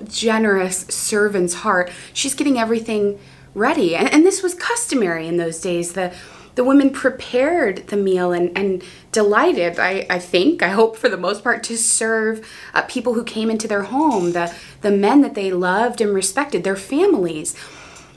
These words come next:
And so Martha is working herself up, it sounds like, into a bit of a frenzy. It's easy to do. We've all been there. But Mary, her sister, is sitting at the feet of Jesus,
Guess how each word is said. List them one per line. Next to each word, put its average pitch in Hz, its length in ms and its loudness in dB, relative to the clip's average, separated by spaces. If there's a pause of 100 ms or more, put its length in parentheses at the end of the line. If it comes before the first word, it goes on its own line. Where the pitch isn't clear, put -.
And 269 180 4
so 269 320 2
Martha 247 680 0
is 214 260 0
working 320 500 2
herself 226 400 0
up, 131 160 -2
it 247 100 0
sounds 339 380 4
like, 151 260 -4
into 226 360 -4
a - 40 -6
bit - 280 -2
of 233 120 0
a 302 80 2
frenzy. 147 640 -4 (240)
It's - 160 -10
easy 208 300 0
to 220 120 2
do. 156 220 -2
We've 170 300 -4
all 165 180 -2
been 151 220 -4
there. 170 260 -8 (680)
But 185 160 -8
Mary, 214 460 2
her 185 160 -6
sister, 180 560 -6 (600)
is 190 180 -2
sitting 208 480 -2
at 202 140 -6
the 202 80 -6
feet - 420 -8
of 160 120 -14
Jesus, - 580 -12